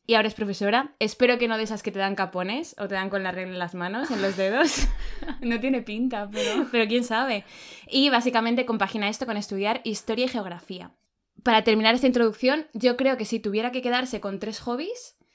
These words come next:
Speaker 1: eh, estoy muy segura que ella nos diría que uno sería viajar, por supuesto,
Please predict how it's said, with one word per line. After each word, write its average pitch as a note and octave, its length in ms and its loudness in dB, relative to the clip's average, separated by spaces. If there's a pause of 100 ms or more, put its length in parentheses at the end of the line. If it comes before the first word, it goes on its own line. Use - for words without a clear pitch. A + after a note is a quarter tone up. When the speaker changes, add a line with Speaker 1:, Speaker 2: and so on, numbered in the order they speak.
(460)
Speaker 1:
eh, G#3+ 340 0
estoy G3+ 240 0
muy G#3+ 160 0
segura G#3+ 360 -2
que G#3+ 80 -4
ella G#3 120 0
nos G3+ 160 -4
diría G#3 400 -4
que G3 280 -6
uno G3+ 200 -4
sería F#3+ 220 -6
viajar, F#3+ 500 -4
por G#3 140 -10
supuesto, F#3 600 -10